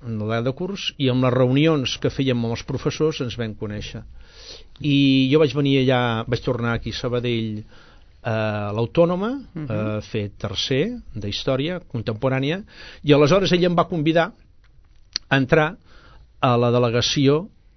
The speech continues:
Speaker 1: del Col·legi de Doctors i Llicenciats, que hi havia un, un grup que ens vam autoanomenar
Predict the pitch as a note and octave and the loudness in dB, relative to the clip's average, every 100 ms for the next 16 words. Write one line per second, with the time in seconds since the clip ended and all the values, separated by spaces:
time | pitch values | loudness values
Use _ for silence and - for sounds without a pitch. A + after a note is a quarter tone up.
0 | - B2+ A2+ A2+ G#2 C3 B2+ C3 A#2+ A#2+ | -8 -4 0 0 0 0 2 2 2 0
1 | G#2+ B2 A2 A2 A2 A2 G2+ - F#2+ F#2 | 0 0 0 0 -2 -2 -4 -4 -4 -8
2 | - - - - - - - - B2+ E3+ | -10 -10 -14 -20 -20 -20 -6 2 4 4
3 | F#3 D#3+ D3+ C#3+ C3+ - - - - C#3 | 4 4 4 4 2 -6 -20 -20 -4 0
4 | C3 B2 A#2 A2 A#2 E3+ F3+ - - - | 2 2 0 0 4 6 4 0 -10 -10
5 | - - - - - - - B2+ A#2+ A2 | -12 -16 -18 -20 -20 -8 0 2 2 0
6 | C#3 C#3+ C3+ B2 B2 A#2 C#3 C#3 C3 C#3 | 0 0 0 0 0 0 0 2 0 -2